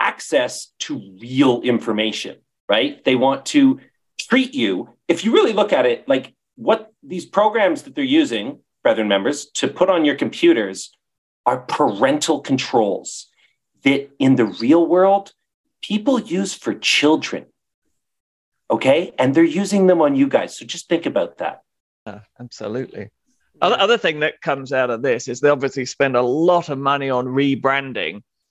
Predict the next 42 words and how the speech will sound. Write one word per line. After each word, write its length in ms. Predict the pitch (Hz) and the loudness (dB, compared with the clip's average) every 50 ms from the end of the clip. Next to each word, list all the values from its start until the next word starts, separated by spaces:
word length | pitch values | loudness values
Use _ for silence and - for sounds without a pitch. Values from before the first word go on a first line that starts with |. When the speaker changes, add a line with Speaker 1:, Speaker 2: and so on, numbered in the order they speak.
| _ _ | _ _
Speaker 2:
And 120 | - 135 135 | -4 -2 -2
I 80 | 135 | -2
think 260 | 135 - 165 156 143 - - | -2 -2 -4 -4 -6 -6 -4
we 140 | 135 139 131 | -4 -2 -2
could 140 | - 131 | -2 -2
understand 600 | 131 131 127 120 131 - - - 147 135 131 123 113 | -2 -2 -2 -4 -6 -4 -2 0 0 0 0 0 0
that. 160 | 113 110 - _ 143 | -2 -2 -4 _ -4
That 320 | 123 135 143 139 - - | -4 -2 -2 -4 -4 -4
is, 280 | 147 131 123 127 123 - _ _ _ _ _ _ - | -2 -2 0 -2 -4 -10 _ _ _ _ _ _ -2
I 100 | - 170 | -2 0
mean, 260 | 190 190 175 170 - _ _ | 0 0 -2 -4 -8 _ _
One 240 | 165 175 220 233 214 | -2 0 0 0 -2
School 260 | - - 180 165 151 | -4 -4 -4 -4 -2
Global 400 | 123 160 165 165 160 147 127 131 | -2 0 2 2 2 0 -2 -4
has 140 | 139 135 135 | -6 -8 -8
got 160 | 135 151 - | -8 -8 -6
this 200 | 127 143 135 143 - _ _ - | -4 -6 -6 -6 -10 _ _ 2
awesome 520 | 226 240 233 220 - - - 139 123 123 | 4 4 4 4 2 -2 -6 -8 -8 -6
and 260 | 123 123 123 120 110 | -8 -8 -8 -10 -12
very 460 | - 139 156 190 190 185 165 147 143 | -6 -2 0 0 2 2 2 0 0
impressive 560 | 135 131 127 - - 160 151 143 - 127 123 - - | -2 -4 -6 -6 -6 -4 -4 -4 -6 -10 -10 -4 0
website. 600 | 139 147 143 135 - - - 101 98 82 64 57 - _ _ _ _ _ _ _ _ _ - | 0 0 0 -2 -6 -8 -6 -4 -2 -4 -4 -6 -10 _ _ _ _ _ _ _ _ _ -6
And, 180 | 139 147 147 - | -4 -4 -4 -2
and 160 | - 165 156 156 | -4 -4 -2 -2
the 60 | 156 | -2
whole, 320 | 160 185 202 180 139 - _ _ _ - | 0 0 0 0 -2 -6 _ _ _ -6
the 100 | 170 160 | -4 -2
whole 240 | 143 185 220 180 139 | 0 2 2 2 0
reason 460 | 127 135 156 202 233 233 170 156 135 | 0 2 2 2 2 0 -2 -4 -4
they're 160 | 123 123 123 | -4 -4 -2
doing 220 | 113 123 127 123 123 | -2 -4 -4 -4 -2
all 160 | 120 120 120 | -2 -2 -2
this 260 | 117 117 120 - - _ 120 | -2 -4 -4 -6 -10 _ -8
rebranding 1120 | 123 127 143 156 151 143 127 110 135 147 156 165 160 151 147 135 131 120 117 120 127 131 | -2 0 0 2 2 0 -2 0 0 0 0 0 -2 -4 -4 -4 -2 -2 -4 -4 -6 -6
is, 180 | 143 151 139 - - | -6 -6 -6 -6 -2
is 260 | 175 170 160 147 - _ _ _ _ _ _ | -2 0 -2 -2 -6 _ _ _ _ _ _
just 240 | - 220 233 - - | 0 0 0 0 2
like 200 | 202 185 185 - | 2 2 2 2
the 120 | 165 180 | 0 2
R 200 | 170 170 165 160 | 2 4 2 2
R 240 | 156 151 151 151 151 - | 2 2 0 0 -2 -6
T, 600 | - - 185 175 156 127 87 85 117 156 160 | -6 -4 -2 0 0 -2 -2 -4 -6 -6 -8